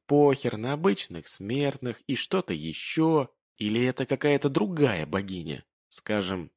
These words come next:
другой тип? Хотя, наверное, не стоит вообще пытаться разобрать слова безумца. Пускай и императора какого-то там. Да и вообще, нахуй я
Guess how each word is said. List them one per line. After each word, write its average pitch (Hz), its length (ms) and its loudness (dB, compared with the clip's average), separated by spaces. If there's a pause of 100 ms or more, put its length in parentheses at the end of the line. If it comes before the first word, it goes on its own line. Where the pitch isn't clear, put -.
(120)
другой 80 400 2
тип? - 320 -4 (340)
Хотя, 107 420 -2
наверное, 98 640 -2
не 120 180 -2
стоит 175 440 2
вообще 123 320 0
пытаться 127 580 -2
разобрать 98 500 0
слова 80 280 -2
безумца. 65 720 -6
Пускай 120 640 -4
и 117 260 -2
императора 95 800 0
какого-то 76 480 -2
там. - 200 -12 (360)
Да 76 180 0
и 147 120 4
вообще, 147 440 -2 (260)
нахуй 151 640 0
я 147 220 2